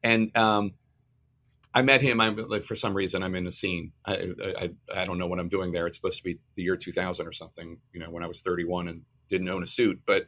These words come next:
but I'm in a scene interviewing him. And, uh, and Slater and I hit it off as, as he's a wonderful guy, and anybody, uh, my age, you know,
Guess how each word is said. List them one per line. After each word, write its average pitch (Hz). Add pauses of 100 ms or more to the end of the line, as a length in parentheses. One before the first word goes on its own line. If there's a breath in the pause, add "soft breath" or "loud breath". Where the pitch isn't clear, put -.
(140)
but 98
I'm 98
in 101
a 101
scene 113
interviewing 104
him. 90 (500 soft breath)
And, 107
uh, 95
and 104
Slater 113
and 110
I 101
hit 101
it 95
off 98
as, - (140)
as 87
he's 92
a 90
wonderful 92
guy, 87 (100)
and 90
anybody, 90 (800)
uh, 95
my 110
age, 107
you 101
know, 80